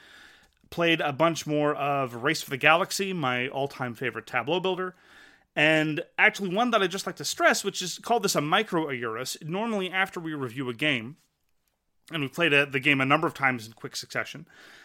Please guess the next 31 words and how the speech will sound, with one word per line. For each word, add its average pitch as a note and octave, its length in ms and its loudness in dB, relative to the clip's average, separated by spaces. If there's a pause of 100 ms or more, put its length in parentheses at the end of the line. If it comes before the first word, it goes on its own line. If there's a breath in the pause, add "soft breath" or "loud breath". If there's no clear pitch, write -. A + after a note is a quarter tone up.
(140)
I'm D3+ 160 2
usually F#3+ 340 2
not E3 440 2
particularly D3 440 -6
keen D3+ 200 -4
to C3 80 -6
return C3+ 240 -2
back C3+ 240 2
to C3+ 100 -6
it B2 60 -2
immediately, D#3 480 -2
and D3 160 -2
if D3+ 100 -2
I D3 80 2
am, E3+ 400 0
that C#3 160 0
I C#3+ 80 2
think C#3+ 220 -8
is B2 80 -4
an B2+ 80 -8
excellent B2+ 400 -6
sign. B2+ 400 -2
And A#2 100 -12
so C#3 140 -8
thus C#3+ 180 -2
I'd C#3 140 -2
like C3 120 -6
to C3 80 -8
stress - 360 -4
that B2 180 -8
I A#2+ 340 -6